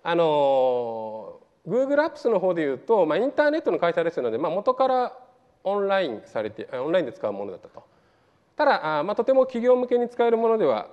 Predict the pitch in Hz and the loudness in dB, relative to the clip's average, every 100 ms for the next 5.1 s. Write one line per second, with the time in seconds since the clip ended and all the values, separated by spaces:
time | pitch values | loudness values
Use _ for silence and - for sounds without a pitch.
0 | - _ 147 151 147 143 110 - 95 101 | -20 _ -4 -2 0 -2 -4 -8 -12 -4
1 | 165 113 - - _ _ 226 254 262 285 | -2 -2 -6 -20 _ _ 2 2 2 0
2 | 277 269 - 285 277 - 175 170 202 208 | 0 -4 -4 0 2 2 2 0 -2 4
3 | 233 233 233 220 220 220 214 151 - 185 | 6 6 2 0 2 2 2 -2 0 2
4 | 185 180 185 147 120 - 190 170 143 - | 2 2 2 0 -2 -4 0 0 0 -8